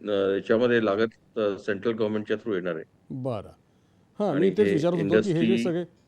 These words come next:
Speaker 2: वेगवेगळे करार झालेले आहेत, या करारांमुळे देशासह विशेष करून महाराष्ट्रातल्या नेमक्या कोणत्या क्षेत्रांना फायदा होईल असं वाटतं?
Speaker 1: अ, actually असं आहे की आतापर्यंत, अ, स-, आपल्या शाळांमध्ये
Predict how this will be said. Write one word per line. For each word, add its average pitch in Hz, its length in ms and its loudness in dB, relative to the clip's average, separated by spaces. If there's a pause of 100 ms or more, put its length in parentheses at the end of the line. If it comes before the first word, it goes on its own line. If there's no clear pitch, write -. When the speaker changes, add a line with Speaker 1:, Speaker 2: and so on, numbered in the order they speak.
(140)
Speaker 2:
वेगवेगळे 143 380 2
करार 160 260 2
झालेले 147 280 0
आहेत, 143 120 0
या 165 100 2
करारांमुळे 175 560 2
देशासह 190 520 2
विशेष 202 340 0
करून 233 560 0
महाराष्ट्रातल्या 190 500 2
नेमक्या 208 280 2
कोणत्या 190 260 0
क्षेत्रांना 175 340 -2
फायदा 139 220 2
होईल 143 140 2
असं 127 160 -2
वाटतं? 101 240 -8 (1800)
Speaker 1:
अ, 117 340 6 (160)
actually 170 320 2
असं 165 180 2
आहे 143 120 6
की 147 200 -4
आतापर्यंत, 127 640 0 (460)
अ, 101 360 2
स-, - 160 -18 (380)
आपल्या 123 280 -2
शाळांमध्ये 123 800 0